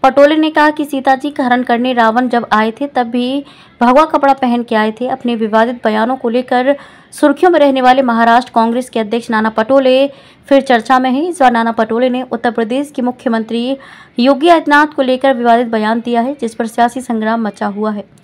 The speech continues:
नाना पटोले ने प्रतिक्रिया जाहिर करते हुए कहा कि मनमोहन सिंह सरकार ने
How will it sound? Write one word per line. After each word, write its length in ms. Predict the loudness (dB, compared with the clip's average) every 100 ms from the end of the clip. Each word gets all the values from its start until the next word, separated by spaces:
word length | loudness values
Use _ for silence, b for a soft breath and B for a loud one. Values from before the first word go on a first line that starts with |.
| b b b b 0
नाना 180 | 0 2
पटोले 360 | 2 2 2
ने 100 | 0
प्रतिक्रिया 440 | 0 -4 -4 -2 0
जाहिर 260 | 2 0
करते 280 | 0 -2 -2
हुए 60 | -2
कहा 220 | 0 -2
कि 140 | -4
मनमोहन 400 | -2 -2 0 -2
सिंह 180 | -4 -8
सरकार 440 | -4 -4 0 0 2
ने 320 | -2 -4